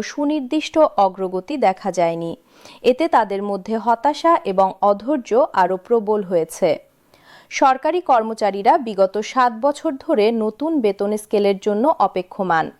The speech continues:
এই দীর্ঘ সময়ে দেশের অর্থনৈতিক পরিস্থিতিতে উল্লেখযোগ্য পরিবর্তন এসেছে।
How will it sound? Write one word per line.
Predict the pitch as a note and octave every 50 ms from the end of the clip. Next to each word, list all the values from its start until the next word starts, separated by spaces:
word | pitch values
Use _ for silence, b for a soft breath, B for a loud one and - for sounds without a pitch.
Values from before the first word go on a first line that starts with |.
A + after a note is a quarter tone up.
| b b b b b b b b
এই | b F#3+ G3 G#3
দীর্ঘ | F#3 F#3 A#3 B3+ B3+ B3 - D4+ E4
সময়ে | D#4 - E4 D#4+ D4 A#3 F#3+ G#3 C#4
দেশের | C4 G#3 G3 G#3 - - A3 G3+ - -
অর্থনৈতিক | G#3 G#3+ A3 - - - D4 D4+ D4+ D4+ - E4 D#4 _
পরিস্থিতিতে | - A3+ G3 F#3+ G#3 - - - C#4 C4 D4 C4+ - G3 F#3+ - - -
উল্লেখযোগ্য | A3+ A#3+ B3 B3+ C#4+ C#4+ B3+ - D4+ D4+ C4 B3+ D4+ D4+ -
পরিবর্তন | A3+ G3 F#3 F#3 F3 F3+ F3+ F3 - F#3+ F3+
এসেছে। | F3 F3+ - - F3+ - - -